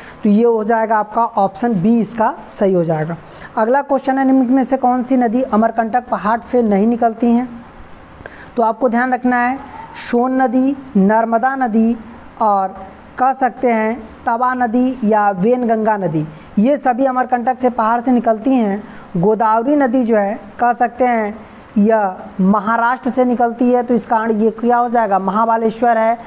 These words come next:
त्रंबकेश्वर है, नासिक की पहाड़ियाँ हैं, तो नासिक की पहाड़ियों से निकलती हैं, तो ये इसका सही answer गोदावरी हो जाएगा। अब आते हैं अगला question,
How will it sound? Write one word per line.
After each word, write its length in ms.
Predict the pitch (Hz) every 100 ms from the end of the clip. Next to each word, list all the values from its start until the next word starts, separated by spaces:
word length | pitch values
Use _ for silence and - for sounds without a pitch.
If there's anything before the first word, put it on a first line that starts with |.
| - - -
त्रंबकेश्वर 640 | 214 208 220 208 240 233
है, 200 | 220 220
नासिक 420 | 208 196 185 240
की 100 | 214
पहाड़ियाँ 480 | 220 208 208 214 214
हैं, 180 | 208 208 208 - - -
तो 120 | 233
नासिक 420 | 220 214 208 269 240
की 100 | 247
पहाड़ियों 380 | 240 226 240 240
से 100 | 240
निकलती 420 | 233 233 208 247
हैं, 200 | 240 240 - - -
तो 60 | 214
ये 240 | 226 240
इसका 260 | 220 - 233
सही 240 | 226 240
answer 260 | 233 220 233
गोदावरी 440 | 202 202 196 202
हो 80 | 185
जाएगा। 340 | 170 156 147 139 - - - - - - - - - -
अब 120 | 220
आते 200 | 226 233
हैं 60 | 247
अगला 200 | 240 254
question, 420 | 254 240 254 262